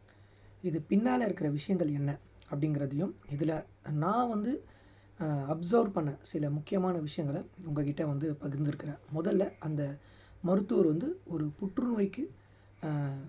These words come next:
ட்ரீட்மெண்ட் தரக்கூடிய ஒரு மருத்துவர். அவர், அவர் பேர் வந்து டாக்டர் பாலாஜி. முழு பேர் டா-, பாலாஜி ஜெகநாதன் அவருடைய முழு பேர். அவரை கத்தியால குத்துன அந்த இளைஞருடைய பேர் வந்து மரியாதைக்குரிய விக்னேஷ் அவர்கள்.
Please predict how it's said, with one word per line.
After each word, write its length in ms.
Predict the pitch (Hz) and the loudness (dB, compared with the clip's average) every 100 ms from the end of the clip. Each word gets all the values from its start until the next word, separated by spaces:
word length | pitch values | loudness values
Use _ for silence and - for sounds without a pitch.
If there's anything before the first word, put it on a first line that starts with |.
| - - - - - - - - - - | -14 -18 -20 -20 -20 -20 -20 -20 -20 -4
ட்ரீட்மெண்ட் 320 | 202 196 180 | -2 0 -2
தரக்கூடிய 440 | 156 151 147 147 202 | 0 -2 -2 0 0
ஒரு 200 | 196 135 | 0 0
மருத்துவர். 480 | 143 147 - 143 - - - - - - | -2 -2 -4 -4 -6 -16 -20 -20 -20 -14
அவர், 240 | - 143 147 - | -2 -2 -2 -6
அவர் 220 | 165 151 | -4 0
பேர் 200 | 190 190 | 4 4
வந்து 300 | 147 180 349 - - | 4 -2 -6 -8 -10
டாக்டர் 380 | - - 156 | -8 -4 -4
பாலாஜி. 440 | 139 139 139 131 - - - - - - - | -2 -2 -4 -6 -12 -14 -20 -20 -20 -20 -2
முழு 240 | 180 196 | 4 4
பேர் 180 | 196 202 | 4 2
டா-, 240 | 170 160 143 | 0 -2 -2
பாலாஜி 540 | 151 160 175 156 240 | -2 0 -2 -4 -6
ஜெகநாதன் 580 | 151 147 151 143 123 - - | -4 -2 0 -2 -4 -8 -8
அவருடைய 300 | 151 139 135 | -6 -4 -2
முழு 180 | 143 151 | 0 0
பேர். 240 | 147 143 - - - - - - | 0 -4 -6 -20 -20 -20 -20 -12
அவரை 340 | 170 170 175 165 | -2 0 2 0
கத்தியால 480 | 175 170 240 233 208 | -4 -4 0 0 0
குத்துன 220 | 190 180 | -2 -2
அந்த 240 | 160 147 | 0 0
இளைஞருடைய 540 | 151 175 196 185 147 143 | 0 4 4 4 2 0
பேர் 220 | 151 147 | 0 0
வந்து 240 | 139 226 - | -2 -6 -6
மரியாதைக்குரிய 680 | 156 151 147 147 196 240 320 - 170 156 | 0 2 2 -2 -4 -6 -6 -12 -6 -4
விக்னேஷ் 440 | 151 165 143 - - - - - - | -2 -2 -4 -8 -20 -20 -20 -20 -16
அவர்கள். 320 | - 143 131 | -4 -2 -4